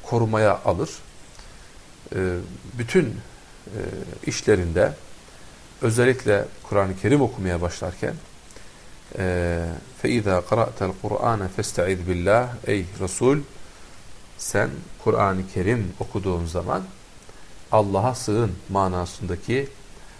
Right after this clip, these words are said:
ayeti kerimenin emrinin, e, icabı olarak her Müslüman Kur'an-ı Kerim okumaya başladığında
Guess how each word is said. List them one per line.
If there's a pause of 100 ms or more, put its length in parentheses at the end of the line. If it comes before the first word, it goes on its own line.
(380)
ayeti
kerimenin (1120)
emrinin, (760)
e, (220)
icabı
olarak (720)
her
Müslüman (400)
Kur'an-ı
Kerim
okumaya
başladığında